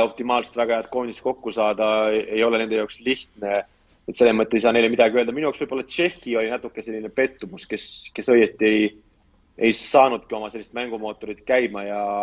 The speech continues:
ja nende jaoks oli, oli see turniir raske. Äh, no, selles mõttes jah, ma arvan, et üldiselt, äh, üldiselt, äh, kõik muu läks nagu n-, mingil määral, võib öelda, loogilist jada pidi. Et, et see Slovakki-, Slovakkia tulek nelja hulka oli kindlasti kõva sõna.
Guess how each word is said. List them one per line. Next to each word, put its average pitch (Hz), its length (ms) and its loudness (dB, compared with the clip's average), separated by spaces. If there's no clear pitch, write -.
ja 104 180 -6
nende 113 220 -4
jaoks 107 260 -4
oli, 110 200 -2
oli 113 140 -4
see 117 140 -10
turniir 117 340 4
raske. 117 460 4
Äh, 110 400 4
no, 156 80 -8
selles 185 200 -4
mõttes 131 240 -8
jah, 147 220 0
ma 131 80 -2
arvan, 123 240 -2
et 107 100 -20
üldiselt, 110 540 -8
äh, 107 400 2
üldiselt, 113 480 -2
äh, 107 720 6
kõik 131 240 2
muu 143 160 6
läks 117 320 4
nagu 110 180 -6
n-, 127 160 -8
mingil 123 240 0
määral, 113 240 4
võib 120 160 2
öelda, 117 160 4
loogilist 117 400 0
jada 131 180 2
pidi. 101 280 -14
Et, 104 160 -16
et 104 160 -10
see - 160 -18
Slovakki-, - 480 0
Slovakkia 123 560 2
tulek 120 240 -6
nelja 120 320 -2
hulka 113 400 -8
oli 113 160 -6
kindlasti 110 260 -4
kõva 117 220 4
sõna. 104 240 -4